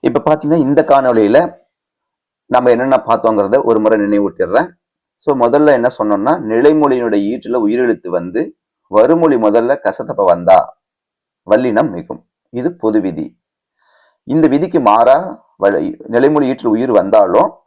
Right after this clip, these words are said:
வல்லினம் மிகாதுங்கிற சில இடங்கள் இருக்கு. அது எந்த இடம்னா முதல்ல பெயரெச்சம், அந்த பெயரெச்சத்துல மிகாது.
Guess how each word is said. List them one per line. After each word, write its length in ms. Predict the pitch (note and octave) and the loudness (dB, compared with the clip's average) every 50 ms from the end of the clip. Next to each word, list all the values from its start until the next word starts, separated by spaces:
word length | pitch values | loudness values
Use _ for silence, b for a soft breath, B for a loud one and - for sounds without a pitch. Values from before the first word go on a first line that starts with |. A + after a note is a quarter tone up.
| _ _ _ _ _ _ - | _ _ _ _ _ _ -4
வல்லினம் 420 | - A#2+ C#3+ E3 D#3+ D#3 D#3 C3+ A2 | 0 2 2 2 2 2 0 0 0
மிகாதுங்கிற 480 | A2 B2 C3 C#3 C#3 C#3+ C#3 B2+ A#2 A2+ - | 0 2 2 2 2 0 0 -2 -4 -2 -2
சில 100 | G2+ G2 F#2 | -2 -2 0
இடங்கள் 240 | F#2 G2 G#2+ A2 G#2 | 0 0 0 -2 -2
இருக்கு. 300 | F#2+ F2 E2+ - F2 F2 D#2 - - _ _ _ _ _ _ _ _ - | -4 -6 -6 -4 -4 -4 -4 -6 -10 _ _ _ _ _ _ _ _ -2
அது 180 | - A#2 C3 C3+ A2+ A2 | 0 0 0 0 0 0
எந்த 140 | A#2+ C3+ D3 B2 | 0 2 2 2
இடம்னா 280 | G#2+ G#2 G2 F#2 A2 D#3 - - A2 G#2+ | 2 2 0 -2 -2 -4 -4 -4 -4 -2
முதல்ல 280 | G#2 A2 A#2 A#2 B2 D3 - - | -2 0 0 0 -2 -4 -4 -4
பெயரெச்சம், 640 | F#2+ F#2+ A2+ A2+ G#2+ F#2+ E2+ - - - F#2 F2 D2+ C#2+ _ _ _ _ _ _ _ _ _ _ _ _ | -2 0 0 0 0 -2 -4 -6 -8 -10 -8 -8 -10 -14 _ _ _ _ _ _ _ _ _ _ _ _
அந்த 180 | - B2+ D3 - - - | -4 -2 0 0 0 0
பெயரெச்சத்துல 500 | C3 C3 C#3 - C3 G#2+ G2+ E2+ A2 C#3+ C#3+ A#2+ | 0 0 2 0 -2 -4 -6 -4 -4 -4 -2 -2
மிகாது. 460 | G2+ F#2+ F#2 G#2 G2 F#2 D#2+ E2+ F2+ | -2 0 4 4 4 4 2 0 -2